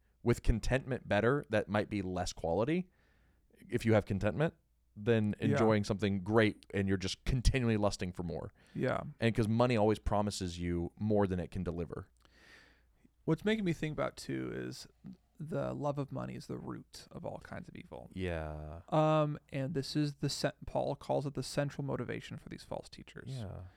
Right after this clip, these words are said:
Speaker 2: And it's, we've d-, talked about how money provides us what we think we need. And it's,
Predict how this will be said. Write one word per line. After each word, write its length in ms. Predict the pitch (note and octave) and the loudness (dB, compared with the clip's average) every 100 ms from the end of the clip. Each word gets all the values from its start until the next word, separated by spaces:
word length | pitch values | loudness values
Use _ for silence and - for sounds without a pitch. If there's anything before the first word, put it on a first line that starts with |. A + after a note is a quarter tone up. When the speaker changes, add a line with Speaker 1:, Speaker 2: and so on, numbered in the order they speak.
| _ _ _ _ | _ _ _ _
Speaker 2:
And 140 | - D#3+ | 0 2
it's, 320 | D3+ - - | 2 -2 -4
we've 180 | D#3+ C#3+ | -2 -2
d-, 100 | - - | -6 -10
talked 260 | - B2 | -4 -4
about 200 | - B2+ | -2 -4
how 160 | D3+ B2 | -2 -2
money 500 | B2 B2+ B2+ B2+ A#2 - - | -2 -6 -6 -8 -10 -14 -8
provides 460 | - C#3 C3+ C#3+ | -2 2 2 2
us 140 | C3 - | -2 -8
what 100 | - | -8
we 100 | C3+ | -8
think 320 | - A#2+ B2 | -8 -12 -8
we 80 | D3 | -6
need. 280 | D#3+ F3 - D3 _ - - _ _ _ _ _ - | -4 -6 -8 -14 _ -20 -20 _ _ _ _ _ 0
And 100 | E3 | 4
it's, 140 | E3 | 4